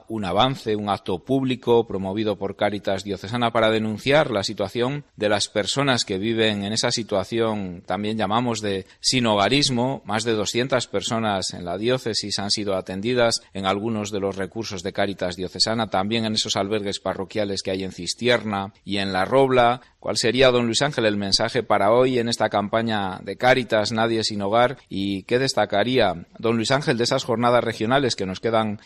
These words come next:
igual un poco ya más distantes, pero que dejaron huella aquí en la diócesis.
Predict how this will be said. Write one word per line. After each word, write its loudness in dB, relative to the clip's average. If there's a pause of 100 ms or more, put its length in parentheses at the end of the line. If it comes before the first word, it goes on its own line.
igual 4
un -4
poco -4
ya 2
más -2
distantes, 0 (120)
pero 2
que 0
dejaron 4
huella 4
aquí 2
en 0
la 4
diócesis. -2